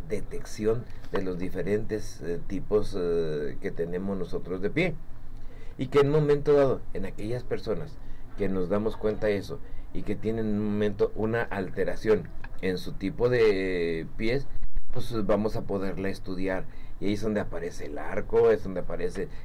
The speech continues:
eh, el tipo de pie, pues es lo que vamos a ver aquí en el programa.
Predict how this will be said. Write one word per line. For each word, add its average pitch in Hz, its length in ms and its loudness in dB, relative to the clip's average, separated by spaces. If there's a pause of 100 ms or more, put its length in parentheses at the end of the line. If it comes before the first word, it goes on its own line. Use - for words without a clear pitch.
eh, 90 500 -2
el 95 140 -6
tipo 101 300 -2
de 85 120 -8
pie, 107 420 2
pues 113 200 -4
es 147 80 0
lo 185 120 -4
que 143 100 -2
vamos 143 240 -4
a - 40 -4
ver 147 180 0
aquí 110 380 -2
en 107 140 -2
el 82 540 -4
programa. 120 420 0